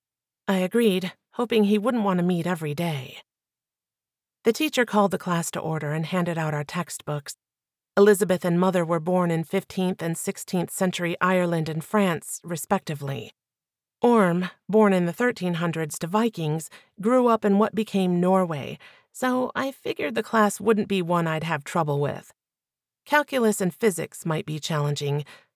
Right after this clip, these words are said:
but not European history or literature. When it was time for the next period,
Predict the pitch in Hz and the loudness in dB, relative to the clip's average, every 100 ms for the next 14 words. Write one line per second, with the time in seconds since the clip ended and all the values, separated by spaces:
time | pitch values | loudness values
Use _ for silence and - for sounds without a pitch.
0 | - - 151 185 220 180 208 202 - 190 | -10 -8 -2 -2 -2 0 0 0 0 0
1 | 170 165 190 - 160 151 151 143 160 160 | 0 -2 -4 -4 -8 -6 -6 -4 -4 -4
2 | 135 - - - - _ _ _ _ _ | -6 -8 -10 -12 -18 _ _ _ _ _
3 | _ _ _ _ - 240 269 262 - 285 | _ _ _ _ 2 4 4 0 0 -2
4 | 294 240 208 196 - - - 156 139 135 | 0 0 2 2 -2 -10 -10 -6 -6 -6
5 | 131 | -10